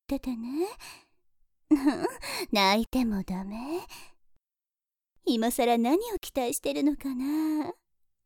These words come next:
<laughs> うん、涙を流したら、お姉さんが殺すのをやめてくれると思ってるの？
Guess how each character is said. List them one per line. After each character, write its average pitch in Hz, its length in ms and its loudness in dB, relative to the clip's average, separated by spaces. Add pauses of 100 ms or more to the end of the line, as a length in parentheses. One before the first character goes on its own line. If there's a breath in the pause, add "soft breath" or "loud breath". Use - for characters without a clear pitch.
(140)
<laughs> - 340 -8 (1700 loud breath)
う 294 40 4
ん、 269 440 0 (100)
涙 247 540 8
を 220 80 4
流 202 60 2 (280)
し - 100 -2
た 285 160 2
ら、 262 200 0 (640 loud breath)
お 285 120 6
姉 294 220 8
さ 311 180 4
ん 277 80 6
が 247 100 4
殺 240 260 6
す 285 140 2
の 269 140 8
を 233 60 4
や 196 180 2
め 240 100 2
て 330 140 0
く 320 100 -2
れ 339 120 0
る 330 120 -4
と 240 140 2
思 233 180 -2
っ - 40 -4
て 392 180 -8
る 302 140 -2
の？ 302 160 -4